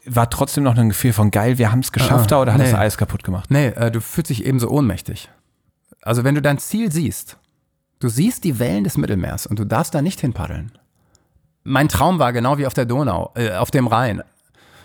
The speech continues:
Speaker 2: auf der Elbe. Ich möchte meinen letzten Paddelschlag auf dem Wasser machen und dann mit Sack und Pack ins Wasser springen.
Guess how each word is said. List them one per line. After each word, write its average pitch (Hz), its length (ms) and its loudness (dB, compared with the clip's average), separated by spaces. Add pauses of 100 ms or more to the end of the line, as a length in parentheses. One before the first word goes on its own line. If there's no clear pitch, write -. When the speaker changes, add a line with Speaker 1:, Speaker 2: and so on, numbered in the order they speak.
(140)
Speaker 2:
auf 135 100 0
der - 140 -2
Elbe. 117 340 -4 (420)
Ich - 160 -8
möchte 170 360 2
meinen 123 240 -2
letzten 143 300 -4
Paddelschlag 175 520 -2
auf - 180 -2
dem 104 140 -4
Wasser 135 220 0
machen 127 240 -4
und 104 240 -4
dann 170 320 0 (580)
mit 104 140 -6
Sack - 260 -4
und 135 140 -4
Pack - 180 -4
ins 95 100 -6
Wasser 90 200 -10
springen. - 260 -14